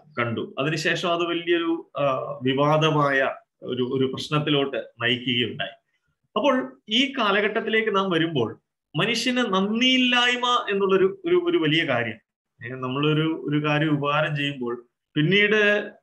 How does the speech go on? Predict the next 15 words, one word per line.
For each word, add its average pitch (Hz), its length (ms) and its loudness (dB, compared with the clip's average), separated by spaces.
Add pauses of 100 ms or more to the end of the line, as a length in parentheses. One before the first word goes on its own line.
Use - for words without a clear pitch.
(140)
മുമ്പ് 180 640 0
കണ്ടിട്ടില്ല, 196 760 0
കണ്ട 185 580 -2
പരിചയം 220 600 2
പോലും 202 300 6
ഇല്ലാത്ത 175 500 0
നിലയിലുള്ള 147 840 0 (100)
നടപ്പും 127 680 -2 (240)
ഭാവവുമാണ് 135 760 2
പലപ്പോഴും 113 500 -4
ഉള്ളത്. 104 220 -18 (720)
അപ്പോൾ 226 200 2
ഈ 294 220 4
കാലയളവിൽ, 196 680 2 (760)
ആ, 131 340 -2